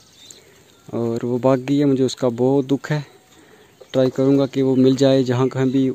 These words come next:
हुई उसको ढूंढने की कोशिश करूँगा। तो अगर मिल गई तो आपको वो भी, उसका शौक भी करवाऊँगा। तो बाकी कुछ ये हैं तो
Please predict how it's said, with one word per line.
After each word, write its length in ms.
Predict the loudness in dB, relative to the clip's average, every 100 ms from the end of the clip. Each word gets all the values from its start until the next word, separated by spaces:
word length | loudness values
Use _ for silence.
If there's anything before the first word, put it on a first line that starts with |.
| -6 -2
हुई 200 | -2 -2 -6 _ _ _ _ _ -12
उसको 280 | -2 2 4
ढूंढने 360 | 6 6 6
की 60 | 4
कोशिश 320 | 2 0 0
करूँगा। 280 | 0 2 0 -6 -14 -16 -16 -16 -20 _ -20 -20 _ _ -2
तो 140 | 0
अगर 180 | 2 2
मिल 160 | 2 2
गई 140 | 0
तो 120 | 2
आपको 260 | 0 0 0
वो 140 | 0
भी, 100 | 0
उसका 200 | -2 -2
शौक 240 | -2 0 0
भी 120 | -2
करवाऊँगा। 480 | 0 0 0 -4 -8 -16 -20 -20 -20 -20 -20 -20 -12
तो 320 | -8 -6 -6
बाकी 400 | -6 -6 -4 -4 -4 -10 _ _ _ _ _ _ _ _ _ _ _ _ _ _ _ _ -20 -20 -20 -20 -20 -10
कुछ 260 | -6 -4 -2
ये 100 | 0
हैं 220 | 0 -2
तो 180 | 0 -2